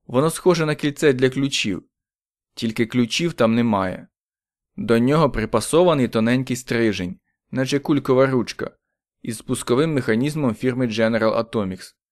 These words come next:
Механізм нагадує гумку на олівці». Амелія хиталася взад і вперед,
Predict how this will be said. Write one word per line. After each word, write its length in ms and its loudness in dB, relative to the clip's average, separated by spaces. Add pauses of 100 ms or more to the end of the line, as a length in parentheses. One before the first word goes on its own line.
(520)
Механізм 680 0
нагадує 480 2
гумку 420 -2
на 100 0
олівці». 540 -6 (1040)
Амелія 500 2
хиталася 600 -4
взад 320 -4
і 40 -6
вперед, 540 -2